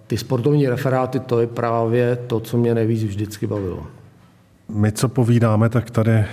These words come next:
Speaker 2: na stole v Mezenské hospodě je nejenom tedy občerstvení od vaší ženy, výborné, ale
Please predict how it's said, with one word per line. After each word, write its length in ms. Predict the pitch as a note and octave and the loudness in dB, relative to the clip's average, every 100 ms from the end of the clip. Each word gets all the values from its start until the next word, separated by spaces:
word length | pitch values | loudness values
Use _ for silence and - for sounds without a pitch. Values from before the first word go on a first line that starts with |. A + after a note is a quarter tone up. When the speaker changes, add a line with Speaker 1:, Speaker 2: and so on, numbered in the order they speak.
| - - F2 | -8 -8 -2
Speaker 2:
na 140 | F2+ | -2
stole 300 | E2+ - G#2 | -2 0 2
v 100 | G2+ | 4
Mezenské 540 | G#2 G2+ G#2+ - A2+ A2 | 2 4 2 2 2 2
hospodě 400 | G2+ - A2 A2+ | 0 -2 0 4
je 160 | A2+ | 4
nejenom 340 | A2+ G#2+ A2 G#2 | 4 4 4 2
tedy 320 | A2 A2+ G2+ - - - | 2 2 0 -4 -18 -10
občerstvení 760 | G2+ - A#2 - - A#2 A#2+ | -8 0 0 0 0 2 2
od 140 | B2+ A2 A2+ A2+ | 2 0 0 -2
vaší 440 | G#2 G#2+ - C3+ | 0 0 2 2
ženy, 380 | A#2+ G#2 F#2 A2 - | 4 2 0 -2 0
výborné, 760 | B2 B2+ A#2 A2 G#2 F#2+ F#2 A#2 - - - - - | 2 4 2 2 2 2 0 -2 -10 -18 -18 -18 -4
ale 420 | G#2+ A2 A#2+ G#2+ | 0 2 2 2